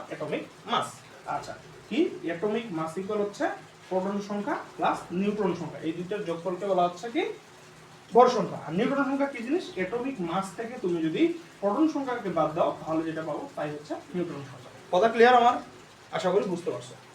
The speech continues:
আচ্ছা, আমরা এখন একটু এক্সাম্পলের দিকে আসি। আচ্ছা, তাহলে আইসোটোপের এক্সাম্পল কি দেখি। আইসোটোপের এক্সাম্পল আমরা এটা ধরতে পারি, বলছিলাম কি একই মৌল হতে হবে। আচ্ছা,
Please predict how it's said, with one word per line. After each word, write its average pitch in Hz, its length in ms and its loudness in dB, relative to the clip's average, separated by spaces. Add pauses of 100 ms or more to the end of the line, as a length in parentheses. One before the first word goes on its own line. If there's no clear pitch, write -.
(220)
আচ্ছা, - 180 -10 (580)
আমরা 190 180 6 (500)
এখন 190 220 0
একটু 277 140 -4 (540)
এক্সাম্পলের 180 540 4
দিকে 127 220 -8
আসি। - 160 -16 (580)
আচ্ছা, - 200 -16 (720)
তাহলে 190 200 8 (180)
আইসোটোপের 233 640 0 (140)
এক্সাম্পল 190 400 0 (100)
কি 127 80 -12 (440)
দেখি। - 200 -6 (600)
আইসোটোপের 254 500 0
এক্সাম্পল 226 360 4
আমরা 220 200 4
এটা 208 200 0
ধরতে 175 200 -4
পারি, 185 120 -4 (180)
বলছিলাম 233 380 4
কি 311 80 -2 (220)
একই 254 300 0
মৌল 190 140 6 (120)
হতে 143 200 -6
হবে। 127 160 -10 (380)
আচ্ছা, 127 200 -10